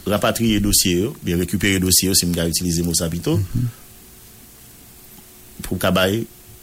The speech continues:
Speaker 1: on l'autre juge instructeur.
Speaker 2: Ouais, ouais, ouais.
Speaker 1: Nous d'accord sur ça ?
Speaker 2: Mhm, oui, c'est ça.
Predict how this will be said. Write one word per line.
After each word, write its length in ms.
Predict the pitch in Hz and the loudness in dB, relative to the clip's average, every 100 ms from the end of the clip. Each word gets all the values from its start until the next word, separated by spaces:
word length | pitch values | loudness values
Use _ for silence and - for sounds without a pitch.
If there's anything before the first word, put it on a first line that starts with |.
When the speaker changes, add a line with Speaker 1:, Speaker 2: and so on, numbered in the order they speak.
| - | -6
Speaker 1:
on 100 | 92 | -2
l'autre 200 | 92 92 | 0 0
juge 180 | 82 82 | 0 0
instructeur. 400 | 80 78 - 71 - - - | 0 -2 -6 -8 -10 -8 -2
Speaker 2:
Ouais, 60 | |
ouais, 60 | 82 | 2
ouais. 640 | 76 82 90 85 90 - - - - | 2 2 0 0 -2 -2 -2 -4 -2
Speaker 1:
Nous 60 | - | 0
d'accord 220 | - 131 | 2 2
sur 120 | 165 | 0
ça ? 80 | 80 | 0
Speaker 2:
Mhm, 260 | - 160 185 | 2 4 4
oui, 120 | 110 85 - - | 4 2 0 -2
c'est 120 | 82 | -2
ça. 200 | - 98 | 2 2